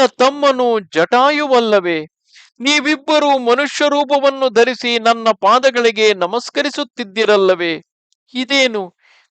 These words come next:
ನಿನಗೆ ವ್ಯಾಧಿಯೇನಾದರೂ ಪ್ರಾಪ್ತವಾಯಿತೆ? ನಿನ್ನ ರೆಕ್ಕೆಗಳು ಹೇಗೆ ಬಿದ್ದು ಹೋದವು? ಯಾರಾದರೂ ನಿನ್ನನ್ನು ದಂಡಿಸಿದರೆ ಹಾಗೆ ದಂಡಿಸಿದವರಾರು?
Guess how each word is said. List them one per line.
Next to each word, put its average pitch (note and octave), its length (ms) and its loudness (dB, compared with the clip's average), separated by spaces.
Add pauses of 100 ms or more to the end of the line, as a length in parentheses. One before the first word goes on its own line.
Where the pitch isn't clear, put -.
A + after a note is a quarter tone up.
ನಿನಗೆ A#3+ 580 2
ವ್ಯಾಧಿಯೇನಾದರೂ G3 1200 0
ಪ್ರಾಪ್ತವಾಯಿತೆ? E3 1000 -4 (460)
ನಿನ್ನ D4 300 -4 (120)
ರೆಕ್ಕೆಗಳು C4 640 2
ಹೇಗೆ G#3+ 560 0
ಬಿದ್ದು F#3 440 -10
ಹೋದವು? F3+ 520 -4 (420)
ಯಾರಾದರೂ F3+ 840 4
ನಿನ್ನನ್ನು D#3+ 720 -4 (100)
ದಂಡಿಸಿದರೆ E3 680 -2 (400)
ಹಾಗೆ G3 580 2
ದಂಡಿಸಿದವರಾರು? G3+ 1200 0